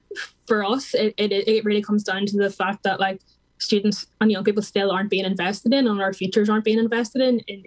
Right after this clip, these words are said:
in return, students are expected to pay more for a service they're getting less out of, 'cause universities are continually seeing their teaching grants cut.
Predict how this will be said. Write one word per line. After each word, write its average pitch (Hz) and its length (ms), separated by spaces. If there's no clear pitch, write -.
in 190 320
return, 202 380
students 208 300
are 190 100
expected 196 400
to 202 60
pay 190 160
more 190 320
for 196 180
a 190 60
service 202 340
they're 202 100
getting 196 260
less 185 220
out 185 160
of, 226 180
'cause 214 140
universities 202 520
are 185 120
continually 196 480
seeing 196 280
their 190 120
teaching 202 280
grants 190 280
cut. - 380